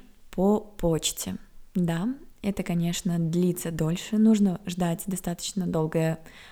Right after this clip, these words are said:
время свою посылку, но оно всё равно того стоит, потому что так или иначе ты сможешь получить всё то, что тебе надо, сразу в стране, где ты живёшь.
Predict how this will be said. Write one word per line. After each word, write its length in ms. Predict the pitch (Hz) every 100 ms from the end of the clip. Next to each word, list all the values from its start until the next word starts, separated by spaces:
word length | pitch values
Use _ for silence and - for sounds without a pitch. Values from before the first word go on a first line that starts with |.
| - -
время 320 | 180 180 165
свою 260 | - 185
посылку, 720 | 175 170 - 165 160 - 208 226 - - - - - - -
но 420 | 190 202 196 180
оно 220 | 190 180
всё 160 | 185 196
равно 220 | 185 180
того 200 | - 165
стоит, 400 | 151 - 196 226
потому 360 | - - 175 160
что 160 | -
так 260 | 156 170 -
или 180 | 202 202
иначе 440 | 165 151 - 214 - - - - -
ты 80 | 202
сможешь 380 | 196 185 175 -
получить 380 | 170 175 180 -
всё 140 | 180
то, 140 | 180
что 180 | 190 -
тебе 280 | 175 160 165
надо, 400 | 175 170 180 240 -
сразу 340 | - 180 185 165
в 40 |
стране, 480 | - 165 156 170 214 180
где 220 | 165 175
ты 100 | 175
живёшь. 440 | 156 143 143 -